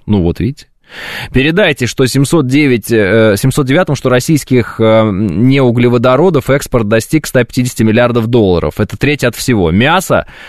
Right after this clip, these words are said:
э, так, триста тысяч. У вас написано: «Экспорт не в страны еас» и так далее, пишет Михаил. «Работаю на мебельной фабрике, одна из крупнейших в Европе. В Подмосковье», пишет Василий.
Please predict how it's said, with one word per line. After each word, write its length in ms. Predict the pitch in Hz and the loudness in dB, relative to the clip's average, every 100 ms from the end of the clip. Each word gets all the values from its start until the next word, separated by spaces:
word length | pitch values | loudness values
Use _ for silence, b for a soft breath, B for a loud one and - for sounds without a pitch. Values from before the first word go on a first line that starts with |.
| B B | B B
э, 540 | 101 104 104 104 101 95 | -2 2 2 2 0 0
так, 280 | 107 87 - | 0 -2 -2
триста 440 | - 123 127 - 101 | -2 -2 -2 -4 -4
тысяч. 680 | - 117 120 170 - - - - | -2 -2 0 -4 -4 -12 -18 -6
У 120 | 104 | -2
вас 120 | 104 | -2
написано: 420 | 107 - 104 107 - | -2 -4 -2 -2 0
«Экспорт 500 | 127 143 - 107 - | -2 -2 -4 -6 -2
не 120 | 113 | -4
в 60 | - | -2
страны 440 | - 123 127 123 | -2 0 2 0
еас» 920 | 101 113 123 110 110 - - 98 - - | 0 0 0 0 -2 -2 0 0 -2 -2
и 140 | 127 | -2
так 240 | 131 123 | 0 -2
далее, 320 | 123 113 85 76 | 0 0 0 -4
пишет 260 | - - | -8 -4
Михаил. 460 | 98 - 98 69 - _ _ _ _ _ _ _ _ - B B B B B | -4 0 0 0 -6 _ _ _ _ _ _ _ _ -20 B B B B B
«Работаю 480 | - 139 175 143 139 | -2 0 0 0 0
на 120 | 147 | 0
мебельной 340 | 147 117 123 | 0 0 0
фабрике, 460 | 131 131 101 98 104 | 0 0 0 0 0
одна 200 | 104 110 | 2 0
из 80 | - | 0
крупнейших 580 | 110 120 107 - 95 | -2 0 -2 -2 -2
в 20 | 117 | 0
Европе. 420 | 123 123 90 - | 2 2 0 -4
В 100 | - | -4
Подмосковье», 720 | 120 127 165 - 104 92 117 | 0 0 0 -2 -2 0 -2
пишет 280 | - 92 - | -2 -6 -4
Василий. 560 | 82 78 - 76 - | -2 -2 -4 -6 -6